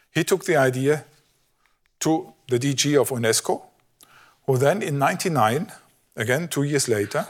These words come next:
convened a meeting of potentially interested parties at unesco at the headquarters in, in Paris,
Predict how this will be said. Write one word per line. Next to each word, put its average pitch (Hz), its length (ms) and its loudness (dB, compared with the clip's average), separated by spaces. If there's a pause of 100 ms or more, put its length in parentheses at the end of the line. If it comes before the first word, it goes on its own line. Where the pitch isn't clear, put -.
(840)
convened 151 500 -2
a 160 80 -2
meeting 156 420 -4
of 131 160 -4
potentially 135 580 -4
interested 135 440 -4
parties - 560 -8
at 165 140 2
unesco 135 540 -2
at 107 80 -8
the 110 80 -4
headquarters 110 520 -4
in, 104 260 -10
in 98 120 -12
Paris, - 540 -4